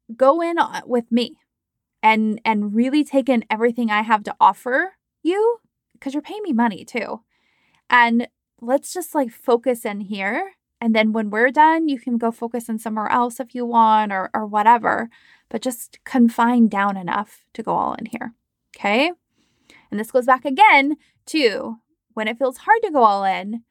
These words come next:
you're coming at me and you're saying, "Hey, Lindsay, this feels really hard." Like the client I talked about who recently quit,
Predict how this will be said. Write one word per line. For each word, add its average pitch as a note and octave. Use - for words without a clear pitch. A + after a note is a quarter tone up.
you're F#3
coming G3
at -
me E4
and G3+
you're G3
saying, F3
"Hey, G3
Lindsay, F3
this F3
feels -
really -
hard." G#3+
Like G#3
the G#3+
client G#3
I G#3+
talked G#3
about G3
who G3+
recently G3
quit, -